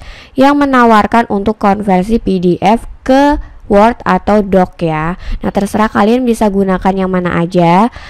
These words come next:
Hanya saja masing-masing website tentu punya ketentuan sendiri ya. Ada website yang kita tinggal upload filenya,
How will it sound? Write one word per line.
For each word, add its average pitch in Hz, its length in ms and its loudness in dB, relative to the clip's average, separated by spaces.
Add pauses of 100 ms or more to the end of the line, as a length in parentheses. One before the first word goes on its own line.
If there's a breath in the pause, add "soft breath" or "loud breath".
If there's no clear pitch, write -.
(120)
Hanya 285 240 2
saja 233 380 4
masing-masing 214 560 0
website 208 500 0
tentu 196 300 -4
punya 196 400 -4 (320 loud breath)
ketentuan 220 560 2
sendiri 220 420 4
ya. 180 220 2 (180)
Ada 220 300 2
website 214 500 2
yang 190 160 -2
kita 185 240 0
tinggal 180 400 0
upload 190 400 2
filenya, 180 880 2